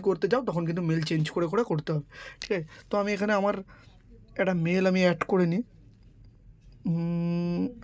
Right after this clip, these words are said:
আমি, আমি এই মেলটা অ্যাড করে নিলাম, ঠিক আছে?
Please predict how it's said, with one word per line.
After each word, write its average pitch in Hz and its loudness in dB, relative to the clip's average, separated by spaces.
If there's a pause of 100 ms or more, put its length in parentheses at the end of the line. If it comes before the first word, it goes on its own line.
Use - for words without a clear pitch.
আমি, 170 2 (960)
আমি 175 4 (120)
এই 175 8
মেলটা 165 6
অ্যাড 160 2 (100)
করে 165 0
নিলাম, 170 0 (840)
ঠিক 185 -4
আছে? 185 -2